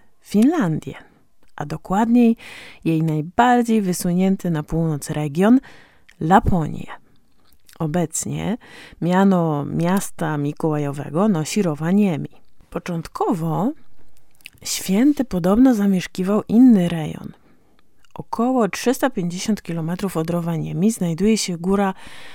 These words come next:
Korvatunturi. Pewnie zrobiłam krzywdę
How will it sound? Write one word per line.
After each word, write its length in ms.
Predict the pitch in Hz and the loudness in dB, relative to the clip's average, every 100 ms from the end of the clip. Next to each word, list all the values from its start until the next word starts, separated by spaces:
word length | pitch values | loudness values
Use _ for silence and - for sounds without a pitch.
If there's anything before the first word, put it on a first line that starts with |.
| - - - | -18 -16 -6
Korvatunturi. 1800 | 175 202 214 175 170 185 196 - - 175 185 180 170 - 185 170 147 151 - - - - - | 2 4 4 2 -2 0 -2 -4 -4 0 2 0 -2 -4 -2 -2 -2 -4 -10 -18 -20 -16 -10
Pewnie 300 | 160 160 151 | -6 -4 -4
zrobiłam 480 | - 175 170 - - | -6 -8 -8 -8 -8
krzywdę 500 | - - - 156 | -6 -6 -6 -6